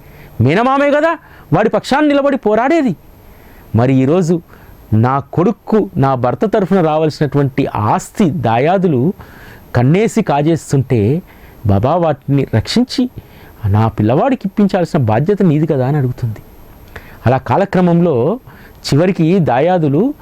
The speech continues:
స్వచ్ఛందంగా ఆ పిల్లవాడికి రావాల్సినటువంటి ఆస్తిని తల్లి పేరు మీద రాసి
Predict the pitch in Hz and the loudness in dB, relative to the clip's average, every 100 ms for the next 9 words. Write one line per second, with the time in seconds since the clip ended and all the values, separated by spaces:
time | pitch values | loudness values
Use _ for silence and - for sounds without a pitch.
0 | - - - - 135 - 226 220 226 208 | -18 -20 -6 -4 -4 -2 0 2 2 2
1 | 170 156 277 - - - 131 - 127 156 | 0 -2 -6 -18 -8 -4 -2 0 0 2
2 | 214 262 277 226 202 196 190 170 160 123 | 2 0 2 0 0 0 0 0 0 0
3 | 101 131 214 - 233 175 143 277 - - | 0 0 -2 -4 0 2 0 -4 -10 -20
4 | - - - 139 220 220 196 175 143 131 | -20 -8 0 0 2 0 0 2 2 0
5 | 131 180 117 156 | -2 0 0 0